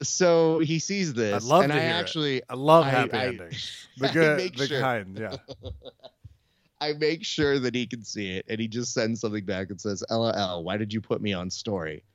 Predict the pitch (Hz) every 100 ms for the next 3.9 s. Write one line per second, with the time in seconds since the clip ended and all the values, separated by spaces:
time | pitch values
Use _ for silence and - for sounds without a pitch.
0 | _ _ _ _ _ 107 110 123 131 131
1 | - 113 113 104 90 82 82 - - _
2 | _ 113 107 110 127 110 120 - 104 104
3 | 113 113 110 104 98 98 87 80